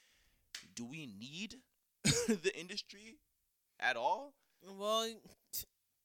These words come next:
Speaker 2: uh, well, m-, the music industry is different from the film industry
Speaker 1: Mm.
Speaker 2: and,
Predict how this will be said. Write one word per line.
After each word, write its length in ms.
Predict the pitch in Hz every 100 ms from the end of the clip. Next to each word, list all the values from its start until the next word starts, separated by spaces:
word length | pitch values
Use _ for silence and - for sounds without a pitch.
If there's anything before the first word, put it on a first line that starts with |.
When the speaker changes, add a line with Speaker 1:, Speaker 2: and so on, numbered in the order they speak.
| _ _ _ 226
Speaker 2:
uh, 140 | 240 165
well, 140 | 196 214
m-, 220 | 196 185
the 140 | 170 185
music 320 | 226 240 240
industry 380 | 202 175 - 170
is 100 | 151
different 320 | 151 - 160
from 160 | 160 143
the 80 |
film 280 | 147 151 143 131
industry 600 | 127 131 - 107 110 - -
Speaker 1:
Mm. 200 | 101 85 _ - -
Speaker 2:
and, 100 | -